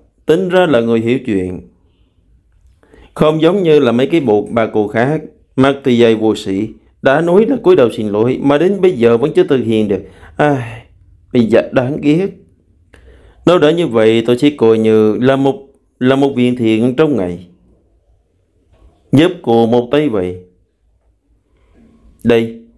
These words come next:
chẳng lẽ chính là truyền thụ bạc ý niệm trong truyền thi sao? Nghe nói ít nhất phải đạt tới cảnh giới tông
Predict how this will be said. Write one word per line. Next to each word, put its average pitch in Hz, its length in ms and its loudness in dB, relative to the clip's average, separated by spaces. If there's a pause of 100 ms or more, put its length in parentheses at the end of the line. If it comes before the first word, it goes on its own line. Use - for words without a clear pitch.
(360)
chẳng 151 180 2
lẽ 143 120 2
chính 196 160 -4
là 190 180 -2
truyền 127 200 0
thụ 113 200 -2
bạc 120 200 0
ý 160 160 -4
niệm 120 320 0
trong 170 200 -2
truyền 113 180 0
thi 120 140 0
sao? 107 280 -4 (480)
Nghe 123 180 2
nói 127 120 0
ít 175 180 -2
nhất 208 180 2
phải 160 100 -2
đạt 127 200 0
tới 170 220 0
cảnh 123 200 0
giới 135 240 2
tông 110 180 -4